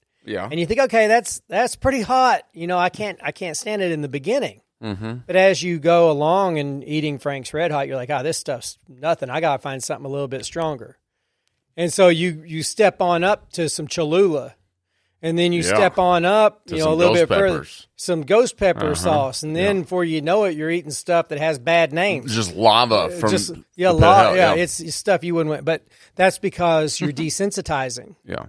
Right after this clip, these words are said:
Speaker 2: A-, and it's, I, I feel like it's a lot of the same
Speaker 1: Yeah,
Speaker 2: way.
Speaker 1: yeah.
Speaker 2: Y-, you're looking for the next fix, and drug users will say the same thing. It's a gateway drug, and then it's the next drug, and you gotta have more of that next drug. And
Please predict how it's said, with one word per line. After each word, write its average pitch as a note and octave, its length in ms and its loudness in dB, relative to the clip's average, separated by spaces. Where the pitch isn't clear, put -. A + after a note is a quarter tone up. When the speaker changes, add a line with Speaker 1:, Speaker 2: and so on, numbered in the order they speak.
Speaker 2:
A-, D#3 280 -10
and D#3 280 -2
it's, C#3+ 320 -8
I, A3+ 200 -6
I A#3 120 2
feel F#3 220 4
like C#3+ 180 2
it's - 160 -8
a - 20 -10
lot C3 160 -6
of B2 60 -8
the B2 80 -10
same D3 200 -4
Speaker 1:
Yeah, E3+ 100 2
Speaker 2:
way. D#3 320 2
Speaker 1:
yeah. - 180 -8
Speaker 2:
Y-, D3+ 300 -8
you're F3 260 0
looking F#3+ 300 2
for F3+ 140 -6
the E3 100 0
next D#3 340 -2
fix, D3+ 320 -2
and D3 200 -8
drug F3 260 4
users F3 460 -2
will C3 160 -8
say C3 160 -8
the B2 100 -12
same B2+ 220 -10
thing. F3+ 380 0
It's C3+ 260 -10
a - 20 -10
gateway E3+ 460 2
drug, E3 480 2
and C3 120 -10
then C3 120 -6
it's B2 180 -8
the B2+ 100 -10
next E3 300 2
drug, D#3+ 420 2
and B2+ 140 -4
you C3 60 -6
gotta C3+ 180 -4
have B2+ 160 -8
more D#3 320 2
of F#3 80 2
that F3 180 2
next D#3 280 -6
drug. D3 280 -2
And B2+ 160 -10